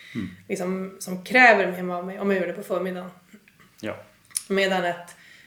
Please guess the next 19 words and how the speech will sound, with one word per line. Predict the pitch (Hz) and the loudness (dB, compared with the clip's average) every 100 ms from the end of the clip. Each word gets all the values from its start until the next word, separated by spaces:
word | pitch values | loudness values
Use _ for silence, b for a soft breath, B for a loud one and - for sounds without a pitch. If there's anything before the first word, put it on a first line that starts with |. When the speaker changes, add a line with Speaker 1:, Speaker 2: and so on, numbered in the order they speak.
| B | B
Speaker 2:
ett | 208 - - _ 190 | -10 -10 -14 _ -6
möte | 185 180 - 254 | -2 -2 -2 -2
kanske | 247 220 208 | 0 0 -2
kräver | - 196 185 180 175 | 0 0 0 -2 0
mindre, | 226 208 165 165 185 | 0 0 -2 -6 -8
är | 214 | -4
lättare | 196 190 - 269 | -2 -2 -4 -2
att | 208 | -2
ha | - 156 156 | 0 -4 -4
på, | 180 170 - - | -8 -8 -10 -6
på | 202 | -4
Speaker 1:
Mm. | 185 | -2
Speaker 2:
eftermiddagen. | 202 214 202 180 | 0 0 0 -6
Speaker 1:
Mm. | - - - | -12 -16 -14
Speaker 2:
För | 196 | -4
då | 190 | 0
är | 180 | 0
det, | 180 - | -2 -8
då | - | -14